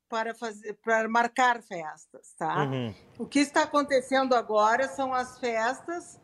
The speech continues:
Speaker 1: remarcadas, a maioria. Ah, remarcadas do ano passado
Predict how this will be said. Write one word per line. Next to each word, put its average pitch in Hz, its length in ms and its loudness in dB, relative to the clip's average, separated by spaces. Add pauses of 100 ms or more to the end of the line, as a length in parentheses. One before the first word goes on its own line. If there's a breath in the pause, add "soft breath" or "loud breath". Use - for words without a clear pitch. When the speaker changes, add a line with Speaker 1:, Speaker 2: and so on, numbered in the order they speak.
(100)
Speaker 1:
remarcadas, 233 1200 0
a 185 80 -8
maioria. 180 720 -6 (640)
Ah, 180 220 2
remarcadas 214 840 2
do - 80 -6
ano 202 160 -4
passado 226 880 0